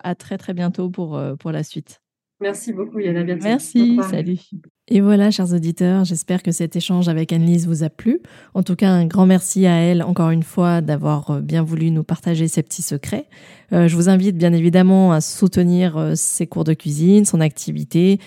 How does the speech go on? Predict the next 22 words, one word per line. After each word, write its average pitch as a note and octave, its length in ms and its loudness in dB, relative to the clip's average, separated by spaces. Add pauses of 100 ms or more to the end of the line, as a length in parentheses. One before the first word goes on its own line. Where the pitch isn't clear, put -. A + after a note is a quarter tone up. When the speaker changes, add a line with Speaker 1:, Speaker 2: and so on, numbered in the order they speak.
(240)
Speaker 1:
notamment E3 480 0
donc, D#3+ 260 0
euh, D3+ 80 4
son D3+ 180 0
compte E3+ 360 2
Villa E3 420 2
de D3+ 140 0
la G3 160 0
Croix. F3+ 340 -2 (340)
Comme E3 180 2
d'habitude, D#3 340 0
vous D3+ 100 -4
retrouverez C#3+ 400 -4 (140)
toutes - 240 -2
les E3+ 120 0
notes D#3+ 320 0
dans D#3 220 -2
la D3 140 -2
description D3 480 -4
de F#3 100 0
cet E3 220 -2
épisode. D3 500 -6